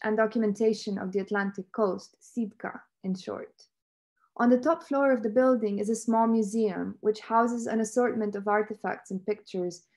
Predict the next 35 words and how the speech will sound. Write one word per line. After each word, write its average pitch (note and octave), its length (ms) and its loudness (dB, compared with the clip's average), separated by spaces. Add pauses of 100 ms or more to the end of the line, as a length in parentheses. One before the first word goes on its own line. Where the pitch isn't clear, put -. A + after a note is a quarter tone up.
(200)
documenting A3 600 2
the G3+ 60 0
history G3 280 -2
of F3+ 100 -6
the F3+ 80 -10
city. - 600 -10 (420)
Most C#4+ 320 2
items G3+ 420 0
were G3+ 120 -2
donated G3+ 500 -4
by F#3+ 120 -4
local F#3+ 380 -2
families. G3+ 840 -4 (540)
Some C4+ 200 4
of C4+ 140 2
these, F#3+ 540 0
scarred A#3 520 2
by A3 140 2
water G#3+ 440 6
and G#3 160 -2
salt, G3 600 -2
are A3 140 2
tragic A3+ 440 0
reminders A3 640 2
of G3 120 -6
the G#3 80 4
devastation G#3 800 2
brought G3 280 -4
by G3 120 -2
Hurricane G3 480 -2
Joan F#3+ 500 -2
in F#3+ 180 -2
nineteen G3 380 -4
eighty-eight, F#3 560 -4 (480)
which G#3+ 180 2